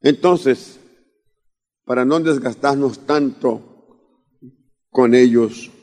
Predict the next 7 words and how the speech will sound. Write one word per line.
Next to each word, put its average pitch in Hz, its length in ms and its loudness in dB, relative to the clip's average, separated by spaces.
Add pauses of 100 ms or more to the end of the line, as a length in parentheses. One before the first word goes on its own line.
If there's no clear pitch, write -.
(260)
pensemos 131 520 -2
en 113 120 -2
nosotros 110 440 -6
ahora. 104 440 -8 (500)
Jeremías 170 840 -2
veintinueve 127 640 -2
once. 95 240 -8